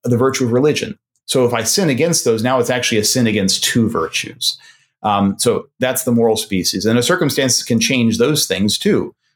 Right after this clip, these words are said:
right? Um, the fact that I've taken a vow, it may, means a certain action will be greater or, or lesser as a result of that. That's a circumstance.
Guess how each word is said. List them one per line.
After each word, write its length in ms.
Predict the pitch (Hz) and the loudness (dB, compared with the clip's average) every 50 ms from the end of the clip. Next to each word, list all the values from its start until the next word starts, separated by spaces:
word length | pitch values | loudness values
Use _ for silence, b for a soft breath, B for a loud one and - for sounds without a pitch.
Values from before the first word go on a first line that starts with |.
| _ _ - | _ _ -4
right? 240 | 104 135 143 143 B B B B B B B _ | -4 -4 -4 -4 B B B B B B B _
Um, 280 | 104 107 107 107 104 104 | -2 0 2 2 0 0
the 80 | 110 | -2
fact 260 | - 113 107 113 117 | -2 -2 -4 -2 -2
that 100 | - 120 | 0 0
I've 120 | 117 113 113 | 0 0 0
taken 300 | - 120 127 - 120 127 | 0 0 0 0 0 2
a 60 | 120 | 2
vow, 460 | 131 165 190 139 85 73 67 - - _ _ _ _ _ | 2 2 2 0 0 -2 -2 -6 -10 _ _ _ _ _
it 120 | - 113 | -2 0
may, 320 | 110 117 113 113 113 113 - | 2 2 2 2 0 -2 0
means 320 | 131 117 113 113 110 107 113 | 0 2 2 2 2 2 0
a 60 | 104 | 0
certain 260 | - - 131 123 123 | 0 0 0 0 0
action 320 | 113 110 113 - - 113 | 0 0 0 0 0 0
will 80 | 110 101 | 0 2
be 260 | 110 110 107 101 - - | 2 2 0 0 -2 -2
greater 380 | 113 120 117 120 120 127 123 120 | 0 0 2 2 2 2 2 0
or, 380 | 113 - 113 113 113 110 - - | 0 0 2 2 2 2 0 0
or 160 | 117 107 104 | -2 0 2
lesser 420 | 113 151 185 190 - - 98 87 | 2 0 0 0 -2 0 0 0
as 120 | 85 85 - | 0 0 0
a 60 | 95 | 0
result 400 | 92 98 98 120 135 151 147 - | 0 0 2 2 0 0 0 -4
of 80 | - | -6
that. 180 | - - - - | -8 -8 -4 -2
That's 200 | 107 107 202 - | -2 -2 0 -2
a 40 | - | -2
circumstance. 960 | - - 147 143 - 202 190 - - - - - - - - - - - _ | 0 0 0 0 0 -2 -4 -4 -6 -8 -10 -12 -8 -6 -4 -4 -4 -8 _